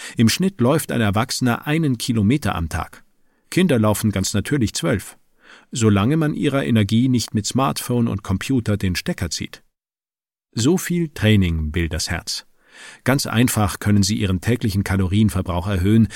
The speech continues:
indem Sie mehr Treppen steigen, häufiger die Füße benutzen oder das Rad statt des Autos, auch mal Gärtnern und Handwerkern. Zweitausendfünfhundert weitere Kalorien pro Woche sollten einem gezielten Ausdauertraining zum Opfer fallen. Und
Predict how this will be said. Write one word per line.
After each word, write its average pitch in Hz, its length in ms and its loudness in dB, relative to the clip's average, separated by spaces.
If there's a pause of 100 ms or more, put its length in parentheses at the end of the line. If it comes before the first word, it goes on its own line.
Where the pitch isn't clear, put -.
(180)
indem 113 300 4
Sie 110 180 4
mehr 123 360 4
Treppen 139 320 -2
steigen, 90 440 -2 (220)
häufiger 120 460 2
die 98 100 2
Füße 160 380 -2
benutzen 127 500 0 (240)
oder 143 240 2
das 117 260 -4
Rad 95 360 -2
statt - 280 -4
des 95 140 -2
Autos, 90 480 -6 (240)
auch 117 200 -2
mal 92 140 0
Gärtnern 123 720 0
und 139 200 -4
Handwerkern. 98 520 -4 (760)
Zweitausendfünfhundert 147 1200 -2
weitere 107 380 0
Kalorien 104 500 2
pro 98 200 -4
Woche 101 280 0
sollten 95 360 -2
einem 92 260 -2
gezielten 139 540 -6
Ausdauertraining 90 960 -2
zum - 200 -4
Opfer 101 320 -4
fallen. 82 400 -4 (600)
Und 87 200 -6